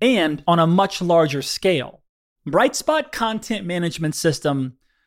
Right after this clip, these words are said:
has supported some of the world's largest brands to communicate on a global scale.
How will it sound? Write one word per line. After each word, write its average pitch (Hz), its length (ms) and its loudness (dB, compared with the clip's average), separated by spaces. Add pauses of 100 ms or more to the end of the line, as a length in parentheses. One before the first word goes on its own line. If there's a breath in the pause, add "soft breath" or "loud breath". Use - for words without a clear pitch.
(200)
has 208 180 0
supported 240 440 2
some 202 200 -2
of 185 80 -2
the 185 60 4
world's 180 300 0
largest 160 460 2
brands - 680 -6 (260)
to - 120 0
communicate 202 880 0
on 175 140 2
a 151 80 -2
global 160 480 2
scale. - 580 -6